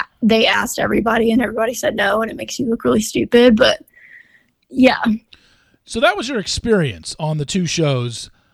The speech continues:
Speaker 2: I mean, do you look back on it fondly? Do you still keep in touch? Did you make good friends with any of the women that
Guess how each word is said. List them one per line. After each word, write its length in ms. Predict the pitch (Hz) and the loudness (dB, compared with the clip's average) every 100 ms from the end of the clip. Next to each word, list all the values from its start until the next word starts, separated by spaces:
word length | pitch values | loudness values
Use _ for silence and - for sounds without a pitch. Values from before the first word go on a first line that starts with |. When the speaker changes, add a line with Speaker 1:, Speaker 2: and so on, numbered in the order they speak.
| _ _ - | _ _ -12
Speaker 2:
I 60 | 220 | -6
mean, 520 | 240 233 220 - 190 | -4 -4 -8 -16 -14
do 120 | 151 | -10
you 100 | 220 | -8
look 200 | 226 294 | -8 -6
back 260 | - 240 233 | -4 -4 -4
on 140 | 214 | -4
it 140 | 202 - | -4 -8
fondly? 800 | - 151 170 214 220 233 240 | -10 -6 -2 -2 -2 -4 -4
Do 140 | 220 170 | -6 -4
you 220 | 170 160 | -2 -2
still 360 | - - 202 202 | -6 -4 -4 -4
keep 220 | 220 190 | -8 -6
in 120 | 196 | -8
touch? 340 | 165 190 202 | -2 -2 -2
Did 140 | - 151 | -4 -8
you 80 | 147 | -6
make 220 | 160 160 | -6 -4
good 200 | 180 170 | -4 -6
friends 640 | - 175 185 190 180 196 | -6 -4 -2 -4 -6 -10
with 220 | 190 190 | -8 -6
any 180 | 190 196 | -4 -4
of 60 | 190 | -4
the 80 | 185 | -2
women 400 | 196 190 196 185 | -2 -2 -2 -2
that 200 | 156 | -6